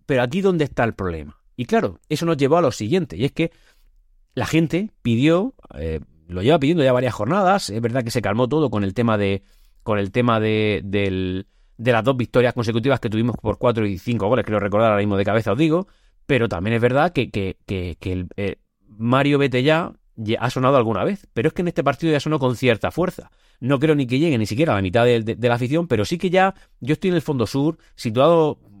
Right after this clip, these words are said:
justo por encima de los Raijos, es decir, la zona, pues, menos crítica con Mario Simón que pueda haber, la gente que anima, la gente que, que está ahí continuamente y que, y que no desespera con, con un mal equipo, es decir, anima en el peor momento, eso es tener una moral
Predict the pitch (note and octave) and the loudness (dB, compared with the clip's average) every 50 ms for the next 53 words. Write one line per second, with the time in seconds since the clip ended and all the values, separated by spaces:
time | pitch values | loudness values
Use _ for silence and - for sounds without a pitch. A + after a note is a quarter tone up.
0 | - - C#3+ D3 - D#3 C3+ B2 A#2 G#2+ G2 C3+ C3+ B2 A2 G2+ F#2+ F2+ A2 B2 | -8 -6 -4 -2 -2 0 0 0 0 0 0 0 0 2 2 2 0 2 2 2
1 | C3 B2 - D#3+ A#2+ A2+ A2+ G2+ - A#2 A2 G#2 - B2 B2 C#3 C#3+ - - F#2+ | 2 2 0 -4 -2 -2 -2 -2 0 0 0 0 0 0 0 0 0 -2 -4 -8
2 | - F#2+ A2 C3 C#3 B2 - - C3 B2 B2 A#2 A2 G2 G2 G#2 A#2+ B2 A2+ - | -6 -4 -2 0 0 0 -2 -2 -2 0 2 2 2 0 0 0 0 0 0 0
3 | G#2+ G#2 A#2 A#2 - A2 A#2+ A2+ F2 E2 F#2 A#2+ C3+ G#2 - - A2 G#2 C3+ A2 | -2 -2 -2 -2 0 0 2 2 2 0 0 -2 -2 -4 -4 -4 -4 -2 -2 -2
4 | A2+ A2 G#2+ A2+ B2+ C#3 B2 F2+ - A#2+ A2+ A#2 G#2+ A2+ G#2+ - - - - - | -2 -2 0 0 0 0 0 -2 -4 -2 -2 -2 -2 -2 -2 -4 -6 -12 -20 -12
5 | - - F#2+ - - A#2+ A#2+ G#2 A2 G2 F#2+ B2+ A#2 G2 A2 C#3 D3 B2+ A#2+ G2 | -10 -8 -6 -2 0 0 0 0 0 0 0 0 0 0 0 0 0 0 -2 0
6 | G#2 G2 - - - _ - G#2+ G2 G#2+ G2+ A#2 D3 E3+ E3 - - G2+ - _ | -2 -2 -4 -6 -12 _ -8 -6 -4 -2 0 0 2 2 2 0 -2 -4 -4 _
7 | - D3+ D#3+ C#3 A2+ F#2+ G2 G2 F#2 - G2+ G#2+ A#2+ B2+ B2 A#2 G#2+ F#2+ F2+ A2+ | 0 2 2 2 2 0 -2 -4 -2 -2 -2 0 0 2 2 2 2 0 0 -2
8 | - F3+ C#3 A2+ A#2+ G2+ G2 A#2 C#3 C#3+ C3 A2+ A2 G2+ G2 F2 F2 G2+ G#2+ A#2+ | -2 -2 -2 -2 -2 -2 0 0 0 0 0 0 0 -2 -4 -4 0 2 2 2
9 | B2+ A2+ G#2+ B2 C3+ B2 F#3 G3 F#3+ - - - - G2 F2+ - A2 G2+ G2+ G#2 | 2 2 0 0 0 0 -2 -2 -4 -4 -10 -8 -8 -8 -6 -4 -4 -2 -2 0
10 | G#2+ G2+ G2 F2+ F2 G2+ A2+ A#2 | 0 0 0 0 0 2 0 0